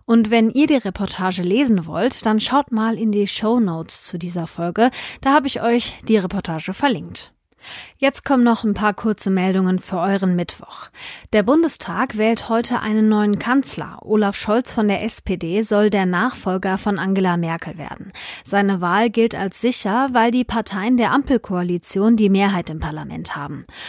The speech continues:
Scholz war bis jetzt Finanzminister von Deutschland. Außerdem wird heute die neue Bundesregierung vereidigt.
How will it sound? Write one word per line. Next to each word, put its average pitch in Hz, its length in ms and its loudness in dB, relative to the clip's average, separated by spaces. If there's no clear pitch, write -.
Scholz 214 420 0
war 202 140 4
bis 190 220 -2
jetzt 202 280 -4
Finanzminister 185 880 -2
von 165 220 -12
Deutschland. - 580 -10
Außerdem 247 540 4
wird 247 200 2
heute 262 300 2
die 233 160 2
neue 220 260 2
Bundesregierung 165 840 -2
vereidigt. - 720 -10